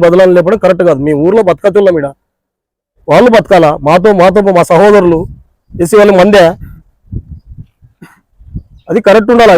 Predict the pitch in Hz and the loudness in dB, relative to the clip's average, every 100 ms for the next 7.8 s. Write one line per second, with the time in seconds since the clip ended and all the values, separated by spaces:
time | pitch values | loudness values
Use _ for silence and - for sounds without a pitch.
0 | 190 208 202 185 165 160 143 170 208 233 | 4 2 2 0 0 -2 0 0 0 0
1 | 226 208 220 214 190 185 165 170 165 - | 0 0 0 0 0 0 0 0 -2 -4
2 | _ _ 180 214 208 208 220 226 233 226 | _ _ -2 0 0 -2 0 0 0 0
3 | 226 214 214 220 196 196 220 226 214 208 | 2 2 2 0 0 2 2 0 0 -2
4 | 196 180 190 170 165 165 _ _ _ _ | -2 -4 -4 -2 -4 -6 _ _ _ _
5 | _ _ _ _ _ _ 143 160 226 262 | _ _ _ _ _ _ -2 0 2 2
6 | 240 247 240 202 208 240 175 135 _ _ | 2 4 2 0 -2 0 -2 -4 _ _
7 | 156 185 208 190 175 160 135 | 0 0 2 0 0 0 -4